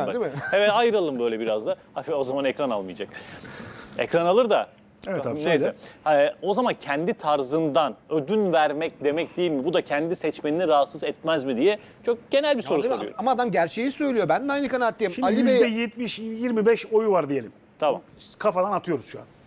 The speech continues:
Speaker 3: Yüzde yirmi beş oyu var diyelim. Bu tip ekonomik vaatle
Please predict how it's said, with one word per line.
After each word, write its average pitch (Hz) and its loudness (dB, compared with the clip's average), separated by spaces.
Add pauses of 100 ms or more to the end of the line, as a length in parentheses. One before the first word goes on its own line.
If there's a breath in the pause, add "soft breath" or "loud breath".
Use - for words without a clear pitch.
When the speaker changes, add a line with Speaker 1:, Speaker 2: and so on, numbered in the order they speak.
Speaker 3:
Yüzde 190 -2
yirmi 156 2
beş - -4
oyu 185 6
var 131 4
diyelim. 107 -8 (1900 loud breath)
Bu 233 0
tip 214 -2
ekonomik 196 0 (280)
vaatle 165 4